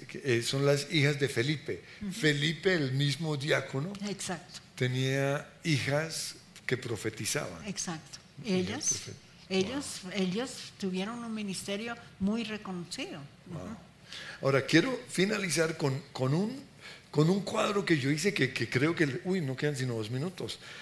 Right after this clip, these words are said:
Speaker 1: con un cuadro que creo que, que, que puede ayudar mucho, porque yo soy la clase de persona que, que, que necesita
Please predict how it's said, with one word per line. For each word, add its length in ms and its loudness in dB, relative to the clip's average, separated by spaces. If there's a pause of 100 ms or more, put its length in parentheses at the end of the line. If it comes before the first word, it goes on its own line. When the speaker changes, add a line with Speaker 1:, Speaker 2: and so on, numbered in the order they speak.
(160)
Speaker 1:
con 200 6
un 160 8
cuadro 420 6
que 160 8
creo 320 8
que, 280 8
que, 340 6 (140)
que 120 2
puede 300 8
ayudar 300 6
mucho, 280 2
porque 300 2
yo 120 2
soy 200 0
la 140 0
clase 320 0
de 40 2
persona 540 0
que, 360 4 (680)
que, 300 4 (280)
que 140 4
necesita 960 2